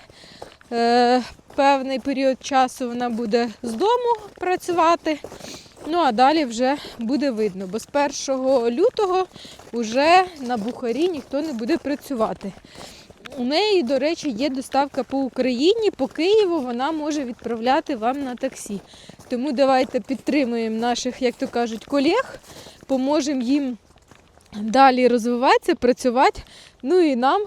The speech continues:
в свою очередь, вони дають якісний матеріал, опариша, мотиля,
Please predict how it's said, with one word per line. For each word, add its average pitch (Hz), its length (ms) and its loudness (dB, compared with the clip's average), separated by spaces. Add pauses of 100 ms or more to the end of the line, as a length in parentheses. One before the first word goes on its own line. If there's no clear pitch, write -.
в - 40 -16
свою 254 380 -4
очередь, 294 520 -2 (380)
вони 240 280 -4
дають 254 460 -2 (200)
якісний 233 520 -4
матеріал, 240 520 -2 (2000)
опариша, 285 840 -2 (440)
мотиля, 220 760 -2